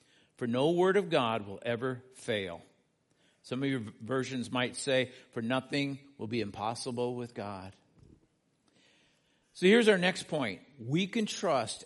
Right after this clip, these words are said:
every word from God is true and will come to pass. What, it, many times it might defy our logic.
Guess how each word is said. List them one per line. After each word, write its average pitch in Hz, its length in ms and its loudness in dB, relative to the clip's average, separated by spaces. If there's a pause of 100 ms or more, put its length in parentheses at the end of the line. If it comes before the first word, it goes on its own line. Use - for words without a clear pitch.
(100)
every 151 260 0
word 151 340 -2
from 151 180 -8
God 113 320 -2
is 92 140 -10
true 214 500 2 (520)
and 110 100 -6
will 107 80 -6
come 123 220 -4
to 127 80 -8
pass. 98 600 -8 (1600)
What, 175 340 2
it, 180 320 4
many 180 240 2
times 240 480 0
it 165 100 -6
might 170 240 0
defy 180 320 2
our 202 120 8
logic. 196 600 0